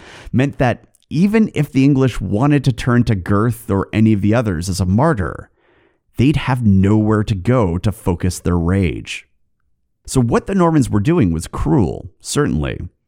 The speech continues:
but this cruelty was strategic. Just like his landing and the ravaging of the South and the extermination of the wounded, William and his army were on a conquest,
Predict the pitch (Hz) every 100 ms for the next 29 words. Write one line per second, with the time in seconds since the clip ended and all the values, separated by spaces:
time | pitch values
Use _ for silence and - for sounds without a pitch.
0 | _ _ _ _ - 160 - - 160 143
1 | 123 113 98 - - 82 - 90 76 50
2 | - - _ _ _ _ _ - - -
3 | - - - 180 185 143 110 117 110 71
4 | 57 50 - _ _ - - 98 85 104
5 | 101 101 98 92 85 - 104 65 - -
6 | _ _ _ _ _ _ - 85 80 80
7 | - 110 104 92 92 - 73 60 76 90
8 | 92 64 - - - _ _ _ _ _
9 | _ - 90 120 160 156 156 160 110 117
10 | 104 - 95 92 90 87 90 85 82 -
11 | - 82 82 73 - 69 - - -